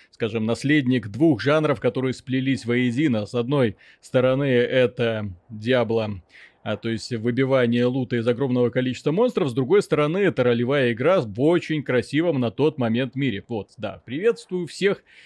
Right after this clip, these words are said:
кто пишет и кто не пишет, кто просто кивает головой перед экраном.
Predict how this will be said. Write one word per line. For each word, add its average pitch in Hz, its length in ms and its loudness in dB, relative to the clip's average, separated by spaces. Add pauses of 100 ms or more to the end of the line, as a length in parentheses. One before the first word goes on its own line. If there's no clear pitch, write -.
(180)
кто - 180 -4
пишет 226 440 -4
и 143 40 0
кто 254 200 -4
не 202 120 2
пишет, 165 380 -2
кто 147 100 -2
просто 175 320 -4
кивает 139 420 -4
головой 123 440 -2
перед 120 240 -6
экраном. 107 420 -6